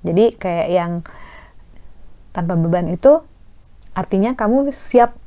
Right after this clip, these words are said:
dengan konsekuensi jangka panjang. Kamu bisa menjalaninya dengan, eh, kesadaran penuh bahwa, "Oh ya, ini adalah pilihan saya," gitu. Dengan segala konsekuensinya akan saya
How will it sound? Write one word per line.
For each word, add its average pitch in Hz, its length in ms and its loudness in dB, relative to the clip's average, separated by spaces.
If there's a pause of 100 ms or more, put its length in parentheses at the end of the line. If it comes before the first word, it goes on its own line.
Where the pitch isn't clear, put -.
(240)
dengan 185 320 2
konsekuensi 175 720 -2
jangka 165 320 -6
panjang. 165 480 -6 (160)
Kamu 196 240 -2
bisa 185 160 -4
menjalaninya 175 880 -2 (400)
dengan, 175 640 -4 (480)
eh, 165 320 -4 (240)
kesadaran 180 560 -2
penuh 220 240 0
bahwa, 208 320 4
"Oh 277 80 4
ya, 254 240 2
ini 226 160 0
adalah 196 320 -2
pilihan 190 400 -4
saya," 214 480 0
gitu. 180 160 -4
Dengan 185 320 0
segala 175 320 -4
konsekuensinya 175 720 -4 (480)
akan 180 160 -4
saya 175 480 -6